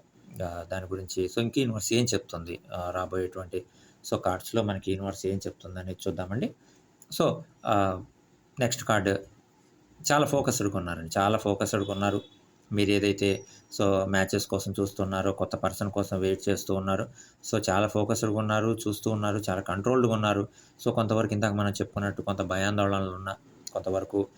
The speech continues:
so, ఆ, మనసులో, ఆ, దాని గురించి ఆలోచిస్తూ ఉన్నా, కొంత ఓవర్ థింకింగ్ ఉన్నా, so కొంత కంట్రోల్డ్‌గా ఉన్నారండి. చాలా ఫోకస్డ్‌గా ఉన్నారు, కంట్రోల్డ్‌గా ఉన్నారు. So ఆలోచిస్తూ ఉన్నారు, "ఏం చేద్దాం, ఎలా చేద్దాం?"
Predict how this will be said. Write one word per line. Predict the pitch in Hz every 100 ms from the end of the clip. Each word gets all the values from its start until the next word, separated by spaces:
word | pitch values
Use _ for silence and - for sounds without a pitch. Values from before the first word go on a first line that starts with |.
| - - -
so, | 107 101 98 -
ఆ, | - 95
మనసులో, | 98 98 - 101 98 - _ _ - -
ఆ, | 98 95
దాని | 92 95 92
గురించి | 98 98
ఆలోచిస్తూ | 92 95 95 101 -
ఉన్నా, | 95 95
కొంత | 98 95 90
ఓవర్ | 92 95 104
థింకింగ్ | - 190 196 92
ఉన్నా, | 98 107 - - - - -
so | 151
కొంత | 143 135 127 143 127 -
కంట్రోల్డ్‌గా | 104 101 113 110
ఉన్నారండి. | 104 98 92 95 98
చాలా | 92 95 98
ఫోకస్డ్‌గా | 95 - 98 110 113 101
ఉన్నారు, | 98 95 95
కంట్రోల్డ్‌గా | - 90 95 107 101
ఉన్నారు. | 98 95 92 - - - - -
So | - 110
ఆలోచిస్తూ | 90 113 135 147 -
ఉన్నారు, | 123 107 101
"ఏం | 98 104
చేద్దాం, | 104 98 92 95
ఎలా | 95 98
చేద్దాం?" | - 90 90